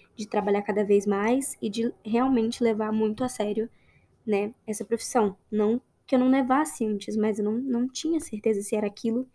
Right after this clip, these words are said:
que eu queria realmente pra minha vida. Então, a partir desse momento, é,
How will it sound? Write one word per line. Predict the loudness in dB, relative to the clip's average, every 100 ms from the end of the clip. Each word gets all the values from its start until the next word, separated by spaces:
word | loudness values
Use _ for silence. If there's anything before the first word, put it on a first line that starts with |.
| _ _ _ _
que | 0
eu | 0 -4 _
queria | 0 2 2
realmente | 2 0 -2 -4
pra | -2
minha | 0
vida. | 0 -2 -2 -6 _ _ _ _
Então, | -2
a |
partir | 0 0 4
desse | 4 4
momento, | 2 2 2 0 -4 -8 -10 _ _ _ _ -6
é, | -2 -2 -2 -2 -4